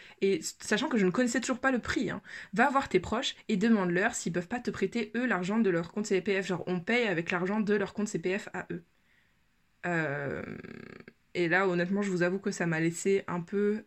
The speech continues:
euh, genre, euh, j'étais assez stupéfaite, <laughs> en fait, je savais même pas trop quoi faire de cette information, parce que... Déjà, il y avait toute cette phase, donc toujours pas de prix, et cetera, de, euh, et puis, enfin, voilà, on me demandait de dépenser de l'argent, finalement, que du coup, je n'avais pas, visiblement,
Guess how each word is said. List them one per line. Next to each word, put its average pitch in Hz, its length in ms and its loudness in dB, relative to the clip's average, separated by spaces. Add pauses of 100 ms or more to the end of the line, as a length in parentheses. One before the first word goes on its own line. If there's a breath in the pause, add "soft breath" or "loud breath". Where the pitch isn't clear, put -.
euh, 170 640 -2
genre, 170 200 0
euh, 165 200 0
j'étais 170 180 -2
assez 185 180 0
stupéfaite, - 680 -4
<laughs> - 20 -
en 214 80 0
fait, 220 240 -4
je 190 60 4
savais - 260 -2
même 180 140 2
pas 180 100 2
trop - 160 0
quoi 180 140 2
faire 185 140 0
de 165 60 -2
cette 170 140 -4
information, 170 500 -4 (640 loud breath)
parce 196 260 0
que... 226 400 2 (1300)
Déjà, 202 320 6
il - 20 8
y 214 40 8
avait 180 120 6
toute 202 140 -2
cette 202 180 4
phase, 202 240 4
donc 180 220 2
toujours 185 180 0
pas 180 80 2
de 165 60 -2
prix, 214 260 0
et 196 60 2
cetera, 185 420 2 (260 loud breath)
de, 165 140 0
euh, 165 480 4
et 175 80 4
puis, 170 160 -4
enfin, 180 120 0
voilà, 180 180 2
on 175 60 0
me 180 60 4
demandait 180 240 4
de 175 60 2
dépenser 180 260 0
de 180 60 4
l'argent, 202 240 2
finalement, 190 400 2
que - 160 -8
du 170 140 0
coup, 208 100 0
je 175 80 0
n'avais 151 260 0
pas, 240 300 0 (320)
visiblement, 170 640 0